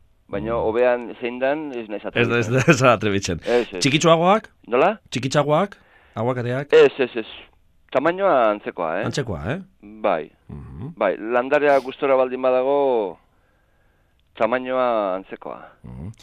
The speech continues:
Speaker 2: Bueno, pues, eh, haciendo referencia a la consulta que nos hacía otro, mm, tocayo de Jon Goenaga,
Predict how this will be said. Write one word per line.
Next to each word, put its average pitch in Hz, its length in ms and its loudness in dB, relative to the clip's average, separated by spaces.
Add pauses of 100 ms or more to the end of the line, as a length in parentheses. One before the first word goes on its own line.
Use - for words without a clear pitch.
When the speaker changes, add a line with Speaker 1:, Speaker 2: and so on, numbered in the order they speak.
(340)
Speaker 2:
Bueno, 113 200 0
pues, 101 300 -2
eh, 98 640 0
haciendo 120 240 -2
referencia 113 440 -2
a - 20 0
la 107 100 -2
consulta 110 320 -6
que 92 60 -6
nos 90 100 -6
hacía 90 800 -4
otro, 98 420 -2
mm, 110 280 -8
tocayo 98 420 -4
de 90 180 -4
Jon 101 140 -4
Goenaga, 101 540 -4